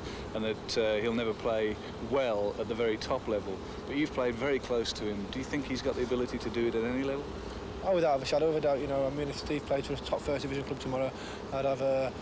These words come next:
Speaker 2: he'd be a top, amongst the top first division scorers. There'd be no doubt in my mind that that'd be the case, you know. But they've mentioned about his first touch a few years ago, but that tends to stick a bit. I think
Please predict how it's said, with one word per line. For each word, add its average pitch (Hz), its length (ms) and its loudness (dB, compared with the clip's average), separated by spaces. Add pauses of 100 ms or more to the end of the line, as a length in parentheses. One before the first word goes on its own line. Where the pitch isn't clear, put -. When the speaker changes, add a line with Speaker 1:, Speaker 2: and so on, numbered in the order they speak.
(400)
Speaker 2:
he'd 143 140 -4
be 147 140 2
a 143 40 2
top, - 200 0
amongst 147 280 -2
the - 60 -8
top 147 140 2
first 143 200 0
division 143 200 -2
scorers. 147 400 2
There'd 143 360 -2
be 147 80 -2
no 147 140 2
doubt 143 220 4
in 139 80 -2
my 139 160 0
mind 147 240 0
that 143 60 0
that'd 131 180 2
be 139 80 0
the 135 100 -2
case, 131 320 -2
you 143 60 -2
know. 135 120 2
But 131 200 0 (400)
they've 165 240 2
mentioned 156 260 0
about 143 200 4
his 143 100 -2
first 143 260 0
touch - 160 -2
a 139 60 -2
few 143 160 0
years 139 240 2
ago, 139 180 2
but 151 200 0
that - 120 4
tends 156 240 0
to 143 80 -2
stick 165 240 0
a 175 60 0
bit. 147 180 2
I 139 40 2
think 165 220 0